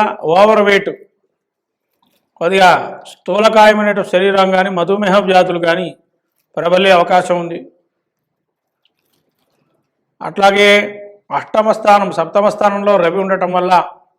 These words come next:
మంచి ఫలితాలు వస్తాయి. రాజుల దగ్గర కానీ, రాజసమానుల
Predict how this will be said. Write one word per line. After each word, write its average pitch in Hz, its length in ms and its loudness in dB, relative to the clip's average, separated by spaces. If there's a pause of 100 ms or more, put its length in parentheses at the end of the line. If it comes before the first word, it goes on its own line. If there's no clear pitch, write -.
(960)
మంచి 156 240 -8
ఫలితాలు 180 400 2
వస్తాయి. 170 340 -2 (2500)
రాజుల 185 480 2
దగ్గర 202 320 0
కానీ, 202 200 2
రాజసమానుల 196 640 2